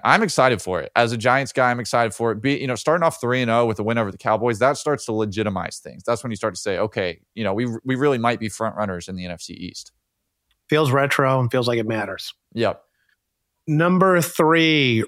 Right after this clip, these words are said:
Speaker 2: Ravens versus the Patriots. Okay, I think we co-, already covered a bunch of this.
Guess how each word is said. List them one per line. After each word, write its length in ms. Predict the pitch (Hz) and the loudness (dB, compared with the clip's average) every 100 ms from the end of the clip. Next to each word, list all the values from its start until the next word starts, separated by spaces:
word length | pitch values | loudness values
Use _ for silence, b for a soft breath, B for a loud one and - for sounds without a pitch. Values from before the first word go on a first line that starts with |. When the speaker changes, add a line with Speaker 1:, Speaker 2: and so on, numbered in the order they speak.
| - | 0
Speaker 2:
Ravens 640 | 131 143 160 156 160 147 | 2 4 4 4 4 4
versus 480 | 127 139 139 139 120 | 4 2 2 0 0
the 80 | 127 | -2
Patriots. 1040 | - 131 131 131 113 101 95 - - - B B _ _ - | -2 -2 0 0 -2 -4 -8 -12 -10 -10 B B _ _ -10
Okay, 440 | 107 - 123 120 - _ _ _ | -6 -2 0 0 -4 _ _ _
I 60 | 135 | 2
think 140 | 160 | 4
we 120 | 151 | 2
co-, 140 | 131 151 | 4 4
already 380 | 147 156 143 | 4 4 2
covered 340 | 123 143 156 131 | 2 2 4 2
a 40 | |
bunch 280 | 107 123 139 | 0 0 0
of 80 | 113 | 0
this. 300 | 110 104 | -2 -4